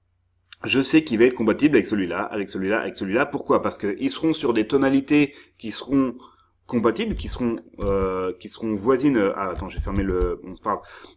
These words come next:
Qui seront, euh, qui seront voisines, tu sais, sur le cercle Kaamelott là. Donc, ce sont des tonalités qui sont compatibles. C'est-à-dire que n'importe quel morceau est compatible harmoniquement en termes de tonalité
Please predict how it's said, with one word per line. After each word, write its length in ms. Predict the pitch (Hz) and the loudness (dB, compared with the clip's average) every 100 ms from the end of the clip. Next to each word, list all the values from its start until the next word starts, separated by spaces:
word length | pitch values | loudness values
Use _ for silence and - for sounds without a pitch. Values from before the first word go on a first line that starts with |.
| - | -10
Qui 100 | 113 | -6
seront, 280 | - 123 113 | -2 2 4
euh, 800 | 101 98 95 90 90 90 87 85 - _ _ _ | 2 0 -4 -8 -10 -10 -12 -16 -20 _ _ _
qui 80 | 110 | -14
seront 180 | - 113 | -6 -2
voisines, 320 | 107 147 165 | 6 6 6
tu 100 | 147 | 0
sais, 120 | 135 | 0
sur 160 | 151 120 | 0 2
le 100 | 107 | 2
cercle 360 | - 131 117 98 | 2 0 0 -2
Kaamelott 360 | 95 123 190 | -2 -2 -2
là. 220 | 156 180 - _ _ _ _ _ _ - - | -2 -4 -10 _ _ _ _ _ _ -14 -8
Donc, 140 | 107 | -8
ce 60 | 131 | -4
sont 140 | 139 | 2
des 100 | 160 | 2
tonalités 380 | 151 139 123 135 | 4 2 2 0
qui 60 | - | -2
sont 120 | 113 | -6
compatibles. 460 | 92 98 - 170 175 | -4 -4 0 -2 -2
C'est-à-dire 260 | 117 123 | -2 -2
que 80 | - | 0
n'importe 360 | 107 127 139 - | -2 0 -4 0
quel 160 | 139 | 2
morceau 280 | 131 127 - | 2 0 -2
est 60 | 131 | -2
compatible 500 | 113 107 107 127 - | 0 -2 0 -4 -2
harmoniquement 680 | 120 120 131 123 127 131 127 - | -2 0 -2 -2 -4 -4 -6 -14
en 120 | - 95 | -12 -4
termes 120 | 113 | 4
de 80 | 117 | 4
tonalité 720 | 127 127 123 123 135 127 | 4 0 0 2 0 0